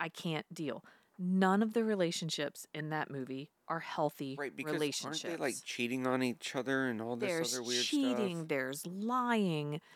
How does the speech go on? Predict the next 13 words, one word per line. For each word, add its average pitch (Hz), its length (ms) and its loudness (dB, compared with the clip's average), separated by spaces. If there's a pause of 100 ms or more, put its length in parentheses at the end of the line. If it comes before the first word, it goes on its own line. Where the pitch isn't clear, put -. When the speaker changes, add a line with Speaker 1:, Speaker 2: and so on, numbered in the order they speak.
Speaker 2:
Yeah, 87 240 -10
I 139 80 2
don't 160 100 2
Speaker 1:
there's 147 60 2
Speaker 2:
like 131 180 0
that. 104 80 -2
Speaker 1:
toxic 160 360 -4
masculinity, 196 1200 4
Speaker 2:
Mm-hmm. 160 140 -6
Speaker 1:
there's 151 340 0
sexism, 196 1040 0
there's, 165 240 2
like, 170 180 0